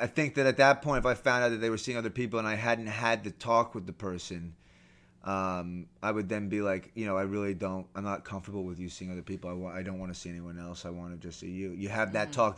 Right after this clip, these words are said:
Speaker 1: then.
Speaker 2: Yeah.
Speaker 1: And it's, it's shit or get off the pot. You, she, either, the person either says, "I'm do-, with you," and that's it, or you, you end it.
Speaker 2: When can you make someone your girlfriend?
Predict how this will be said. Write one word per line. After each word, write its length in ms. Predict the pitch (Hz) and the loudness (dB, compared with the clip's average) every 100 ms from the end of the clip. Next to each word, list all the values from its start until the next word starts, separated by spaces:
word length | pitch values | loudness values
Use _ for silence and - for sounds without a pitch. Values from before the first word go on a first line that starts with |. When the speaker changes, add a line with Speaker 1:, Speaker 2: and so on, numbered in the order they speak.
| 98 | 0
Speaker 1:
then. 480 | 117 117 98 92 90 - | 2 2 0 -6 -10 -14
Speaker 2:
Yeah. 180 | 139 123 123 - - | -16 -14 -16 -18 -6
Speaker 1:
And 340 | 104 104 101 | -2 -2 -2
it's, 300 | 104 - - | -4 -4 -8
it's 200 | - 101 | -6 -6
shit 400 | - - - 139 | -6 -8 0 2
or 60 | 117 | 2
get 120 | 120 | 4
off 160 | 113 110 | 4 4
the 60 | 92 | 0
pot. 400 | 139 143 98 90 | 8 8 8 2
You, 240 | 98 98 - | -2 -4 -6
she, 300 | - 110 110 | -4 0 0
either, 160 | 110 | 0
the 80 | 104 | -4
person 340 | 98 117 110 113 | -2 -2 -2 -4
either 180 | 104 | -4
says, 280 | 101 110 104 | -2 -2 0
"I'm 120 | 107 95 | 0 -2
do-, 140 | 107 | -2
with 200 | 104 98 | -2 -2
you," 280 | 104 131 147 | 0 2 0
and 120 | 110 | 0
that's 220 | 104 - | -4 -2
it, 200 | 117 139 | 0 2
or 240 | 139 113 117 | 2 2 0
you, 200 | 113 113 | 0 -2
you 340 | 113 113 120 | -2 -6 -4
end 200 | 131 156 | -2 -4
it. 160 | 78 76 | -6 -6
Speaker 2:
When 260 | 190 196 226 | -4 -2 -2
can 160 | 240 | -6
you 100 | 254 | -6
make 280 | 226 190 180 | -4 -6 -8
someone 320 | 196 175 165 | -8 -8 -8
your 100 | 151 | -8
girlfriend? 720 | 135 131 135 - - 101 - | -6 -6 -6 -10 -12 -14 -16